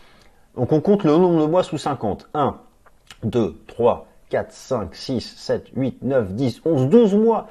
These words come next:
Douze mois que l'industrie européenne est en contraction. Et ça, euh, re-, regardez le P I B de la zone euro,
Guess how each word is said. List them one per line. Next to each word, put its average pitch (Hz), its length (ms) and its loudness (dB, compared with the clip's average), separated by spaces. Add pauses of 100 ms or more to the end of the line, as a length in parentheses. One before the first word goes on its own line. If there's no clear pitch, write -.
(140)
Douze 160 300 4
mois 147 300 0
que 139 120 -4
l'industrie 110 600 -4 (280)
européenne 113 640 4
est 90 140 -8
en 87 80 -8
contraction. 127 600 -4 (480)
Et 143 280 4
ça, - 380 -2 (340)
euh, - 40 -8
re-, - 220 0
regardez 131 400 2
le 95 120 2
P 135 200 4
I 98 100 4
B 98 80 2
de 175 100 2
la 131 80 4
zone 143 180 0
euro, 202 280 0